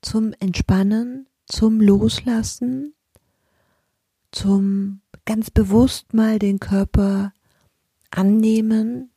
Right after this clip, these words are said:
ganz bewusst mal den Körper steuern. Man kann auch sofort den ganzen Körper anspannen.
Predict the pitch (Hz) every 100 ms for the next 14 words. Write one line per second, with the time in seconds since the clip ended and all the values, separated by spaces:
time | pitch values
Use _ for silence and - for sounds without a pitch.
0 | - 190 185 202 190 214 226 - 202 196
1 | 196 - 196 196 - - 185 185 196 220
2 | 240 247 _ _ _ _ _ _ _ _
3 | _ - - 175 175 190 196 - - -
4 | 220 220 226 220 220 220 220 226 226 214
5 | 226 - 226 226 262